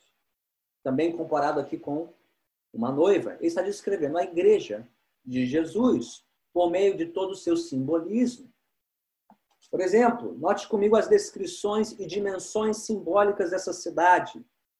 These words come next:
Ela tem doze portas, com os nomes das doze tribos de Israel. Ela tem doze fundamentos, com os nomes dos doze apóstolos. Está descrevendo o quê? A completude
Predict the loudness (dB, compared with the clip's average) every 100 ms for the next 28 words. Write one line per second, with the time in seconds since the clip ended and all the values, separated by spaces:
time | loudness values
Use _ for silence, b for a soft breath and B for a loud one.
0 | _ _ 0 2 4 4 2 -2 _ _
1 | _ -2 2 4 2 2 6 6 6 -6
2 | -10 -18 _ _ _ _ -6 -4 0 0
3 | 0 2 2 2 -2 _ _ _ -20 -2
4 | 2 4 2 -2 -4 -2 -2 -2 -4 -4
5 | -2 0 2 2 0 -4 _ _ _ _
6 | _ _ _ _ 0 2 2 0 -2 -12
7 | -18 -2 2 4 4 0 -2 0 2 2
8 | 0 0 -6 -6 -6 -2 -2 -2 2 2
9 | 2 -6 _ _ _ -14 -6 2 4 4
10 | 2 0 4 8 8 6 -8 -12 -14 -6
11 | -4 -4 -4 -2 0 2 2 2 -4 -2
12 | -2 0 -2 -2 0 2 2 -2 -10